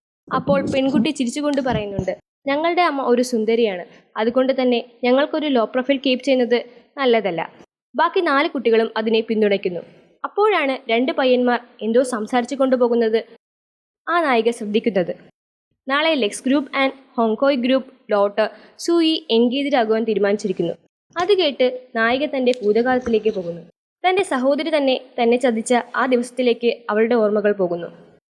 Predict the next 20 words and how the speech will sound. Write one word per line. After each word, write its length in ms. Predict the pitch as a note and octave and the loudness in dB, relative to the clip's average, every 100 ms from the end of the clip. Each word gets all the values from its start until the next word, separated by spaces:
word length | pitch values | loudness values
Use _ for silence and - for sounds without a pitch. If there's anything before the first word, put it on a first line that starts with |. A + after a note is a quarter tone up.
| _ _ | _ _
അത് 140 | E4 F4 | -2 0
അവളുടെ 300 | E4+ E4 D#4+ | 0 2 0
അച്ഛന് 320 | D4+ D4 C#4 | 0 -2 0
രണ്ടാം 380 | C4+ A3 A3 C4+ | 2 2 0 -2
ഭാര്യയിലുണ്ടായ 580 | C#4+ C4+ C#4+ C4+ B3 B3 | 0 0 0 2 2 2
മകളാണ്. 460 | A3+ G3 F#3+ F3+ - _ _ _ _ _ C#4+ | 0 -2 -2 -4 -8 _ _ _ _ _ -2
അവളുടെ 280 | D#4+ F4 | 0 2
അമ്മ 180 | E4+ D4 | 0 0
പണ്ടേ 360 | C#4+ A#3+ A3+ C4+ | -2 0 2 2
തന്നെ 220 | C#4+ B3+ | 2 2
മരിച്ചിരുന്നു. 500 | A#3+ G3 - F#3+ F3+ - - _ _ F4 | 0 0 -2 0 -2 -4 -20 _ _ -2
താൻ 160 | F4+ | -2
സ്വന്തം 400 | F4 C4 B3+ D#4+ | -2 -2 0 0
അനുജത്തിയായിരുന്നു 680 | D4+ C#4 C#4 C#4 A#3+ A3+ A#3 - | 0 0 0 2 2 0 -2 0
അവളെ 200 | G#3+ G#3+ | 0 0
കണ്ടിരുന്നത്. 480 | G#3+ G3+ G3+ F#3 F3 - - _ - | 0 0 0 0 -2 -6 -16 _ -4
എന്നാൽ 300 | A#3 A#3 A3+ | -2 0 0
അവളെ 400 | A3+ A3+ A3 - _ A3+ | 2 0 -2 -8 _ -2
ഡ്രഗ്സ് 280 | A#3+ - | -2 -2
കൊടുത്ത് 420 | - C4 A#3 A#3 | 0 2 2 -2